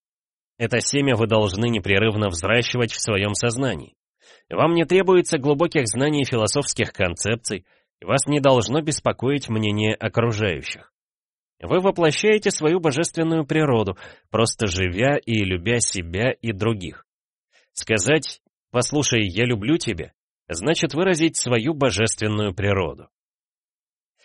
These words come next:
Первые три соглашения заработают только тогда, когда вы начнете прилагать максимум усилий к любому своему занятию. Не ждите, что вы раз и навсегда с легкостью перестанете грешить словом.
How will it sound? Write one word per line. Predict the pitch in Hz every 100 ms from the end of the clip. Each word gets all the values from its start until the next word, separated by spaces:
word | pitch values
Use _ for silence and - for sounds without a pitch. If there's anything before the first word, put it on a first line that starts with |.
| _ _
Первые | 127 170 175 170
три | 139 165
соглашения | - 135 139 127 190 196 147 110
заработают | 110 123 151 165 139 117 -
только | 139 127
тогда, | - 110 107 156 160
когда | 107 92 104
вы | 104
начнете | 104 - 135 131
прилагать | 104 104 98 92 123
максимум | 101 120 107 - 110 107 -
усилий | 104 - 175 170
к | 151
любому | 131 123 107 147 156
своему | - 127 107 107
занятию. | 117 110 90 73 67 - _ _ _ _ - _ -
Не | 113
ждите, | 117 190 240 160
что | - 151
вы | 156
раз | 180 -
и | 156
навсегда | 139 - 139 120 175
с | 165
легкостью | 143 156 - 139 - 117
перестанете | 110 107 - 151 151 135
грешить | 117 110 117 143 135
словом. | - 147 104 -